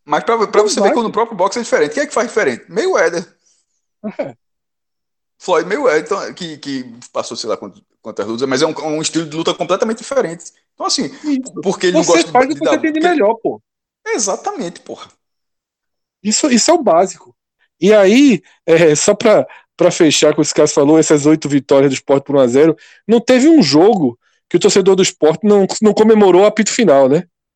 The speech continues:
Speaker 2: <laughs> Porque, normalmente, o apito final vem com o adversário cruzando bola na área.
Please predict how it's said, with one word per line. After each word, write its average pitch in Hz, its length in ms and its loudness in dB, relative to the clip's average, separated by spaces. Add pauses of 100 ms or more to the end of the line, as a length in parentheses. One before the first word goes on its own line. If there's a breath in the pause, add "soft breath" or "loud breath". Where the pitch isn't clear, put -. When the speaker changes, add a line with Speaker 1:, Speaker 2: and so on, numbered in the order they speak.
(220)
Speaker 2:
<laughs> - 120 -10
Porque, 208 520 0 (320 loud breath)
normalmente, 233 920 2 (340)
o 214 100 4
apito 220 280 2
final 214 360 4
vem 165 280 2
com - 120 0
o 269 40 4
adversário 262 680 2
cruzando 226 340 4
bola 185 240 4
na 190 140 4
área. 180 560 4